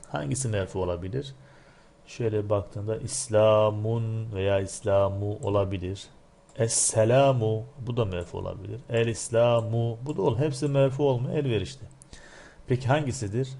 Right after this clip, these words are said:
Bu bir ayet zaten. İnne dîne indallâhil İslamu. Merfu olacak. İndallâhil İslamu. Yani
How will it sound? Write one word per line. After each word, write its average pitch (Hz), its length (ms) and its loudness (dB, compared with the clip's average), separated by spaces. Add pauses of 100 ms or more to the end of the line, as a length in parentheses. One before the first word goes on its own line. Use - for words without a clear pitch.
(180)
Bu 131 140 0
bir 165 200 0 (360)
ayet 156 380 6
zaten. 87 400 -8 (120)
İnne 110 600 0
dîne 117 680 4
indallâhil 131 1160 2
İslamu. 113 1400 0 (800)
Merfu 92 320 -6
olacak. 82 260 -10 (600)
İndallâhil 131 1300 2
İslamu. 110 1080 0 (120)
Yani 113 380 0